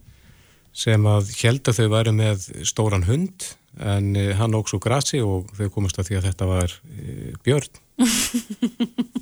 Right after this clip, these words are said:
Speaker 2: Já, hún ekki slasa sig við það að,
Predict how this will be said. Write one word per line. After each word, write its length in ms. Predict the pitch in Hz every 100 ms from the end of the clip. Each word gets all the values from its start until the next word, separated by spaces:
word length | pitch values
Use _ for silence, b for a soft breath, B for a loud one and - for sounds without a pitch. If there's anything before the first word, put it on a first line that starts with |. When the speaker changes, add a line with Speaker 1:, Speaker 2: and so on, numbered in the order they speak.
| - - - 254 - _ _ _ B B B B B B -
Speaker 2:
Já, 140 | 226
hún 220 | 180 196 196
ekki 240 | 190 -
slasa 380 | - 202 220 240
sig 80 | 214
við 140 | 214 226
það 220 | 220 190 185 _
að, 140 | 190